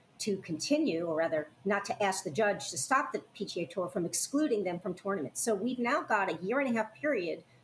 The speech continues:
until the trial date in which the P G A Tour can continue to do business as it hoped it could by excluding anybody who is participating in Liv Golf tournaments. There will be no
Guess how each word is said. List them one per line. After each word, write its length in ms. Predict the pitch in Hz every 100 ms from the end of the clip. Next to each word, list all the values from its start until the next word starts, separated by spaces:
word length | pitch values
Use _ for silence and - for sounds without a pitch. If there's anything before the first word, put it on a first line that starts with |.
| _
until 280 | 175 - 214
the 80 | 190
trial 380 | - 320 359 247
date 320 | 226 196 190
in 140 | 180 185
which 260 | 277 -
the 60 | 214
P 180 | - 294
G 180 | 311
A 60 | 247
Tour 200 | 240 226
can 200 | 226 175
continue 560 | - 202 - 359 381 220
to 80 |
do 180 | 196 220 -
business 540 | 302 311 185 180 - - _ _
as 220 | 175 180
it 80 | 190
hoped 280 | - 277 -
it 120 | 185 -
could 280 | 175 156 160 - _ -
by 100 | 190
excluding 680 | 196 - - 277 294 214 196
anybody 640 | 233 277 320 185 175 180 196
who 340 | 214 185 180 226 - _
is 220 | 202 185 - - -
participating 640 | 214 285 - - 202 196 190
in 160 | 180
Liv 200 | 196 208
Golf 280 | 214 185 -
tournaments. 440 | 190 175 139 143
There 120 | - 170
will 120 | 185
be 140 | 180
no 440 | 190 196 220 233